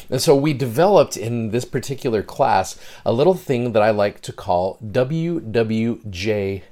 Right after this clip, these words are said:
T. Now, it's a little bit of a play on the whole, "What would Jesus do?" But this is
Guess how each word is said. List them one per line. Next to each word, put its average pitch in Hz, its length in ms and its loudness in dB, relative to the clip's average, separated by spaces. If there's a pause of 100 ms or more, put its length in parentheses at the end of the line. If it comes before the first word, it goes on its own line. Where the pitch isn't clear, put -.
(140)
T. 98 680 -4
Now, 98 160 -6
it's 92 100 -8
a 113 40 -4
little 123 120 2
bit 139 120 4
of 135 80 -4
a 135 40 -2
play 123 320 2
on 120 140 2
the 110 120 -4
whole, 113 260 4 (260)
"What 104 180 2
would 101 140 -6
Jesus 107 400 -4
do?" 82 260 -4 (320)
But 104 140 -2
this 220 240 2
is 113 240 0